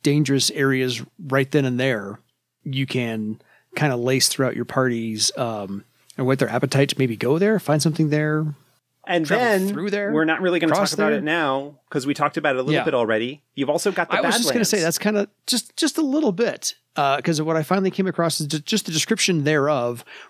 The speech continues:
Speaker 1: reminds me of the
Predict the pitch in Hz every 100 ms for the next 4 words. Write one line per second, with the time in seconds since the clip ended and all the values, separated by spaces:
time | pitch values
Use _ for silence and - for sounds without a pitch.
0 | - 147 147 139 180 196 165 165 175 175
1 | 156 - _ - 139 139 135 131 - 131
2 | 131 127 123